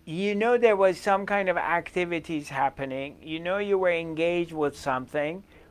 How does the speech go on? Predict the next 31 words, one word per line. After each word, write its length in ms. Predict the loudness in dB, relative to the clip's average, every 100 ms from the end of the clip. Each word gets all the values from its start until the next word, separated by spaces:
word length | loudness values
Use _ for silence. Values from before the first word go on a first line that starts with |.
| _
but 180 | 2 2
you 160 | 2 -2
can't 400 | -2 0 0 0
remember 460 | 0 0 2 4
any 320 | 2 2 -2
of 200 | -2 0
it, 320 | 2 2 2 -4 _ -20 _ 4
but 300 | 6 6 4
you 160 | 4
also 420 | 6 6 4 -2
know 300 | -2 4 4
it 260 | 4 0 0
wasn't 560 | 4 4 4 -2 -2 -8 _ -20 -8
a 100 | -8
very 500 | -2 0 2 2 0
deep 360 | 0 -2 -2
sleep. 500 | -8 -6 -2 -2 -4 -14 -20 _ _ _
So 200 | 0 4
you're 220 | 4 4
not 260 | 2 2 2
one 280 | 4 4 4
hundred 320 | 0 -2 -4
percent 500 | -6 -4 -2 0 2
rested. 560 | 4 4 2 -8 -12 -12 -20 _ -20 -20 -16
Then 580 | -6 8 10 10 4 -4
comes 520 | 2 6 6 2 0
the 140 | 2 2
fourth 540 | 0 6 8 8 4
level 520 | 2 4 4 0 -2
of 240 | -4 -8 -10
sleep, 460 | -10 -8 -8 -14